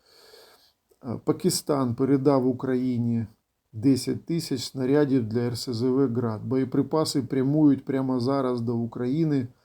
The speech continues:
транзитом через Німеччину та Польщу. Е,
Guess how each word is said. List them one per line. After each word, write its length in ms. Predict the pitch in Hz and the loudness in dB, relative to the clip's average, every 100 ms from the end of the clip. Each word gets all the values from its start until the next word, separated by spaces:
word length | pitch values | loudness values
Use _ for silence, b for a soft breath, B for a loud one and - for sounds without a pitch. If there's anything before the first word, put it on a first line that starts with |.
| b b b | b b b
транзитом 640 | - 123 117 131 156 127 123 | -6 -2 4 4 4 0 -4
через 360 | 127 120 120 | -6 -4 -2
Німеччину 680 | 120 120 135 147 - 135 123 | -2 -2 -2 -4 -4 -6 -6
та 140 | 117 123 | -6 -10
Польщу. 540 | - 120 117 - | -10 -10 -8 -12
Е, 60 | - | -18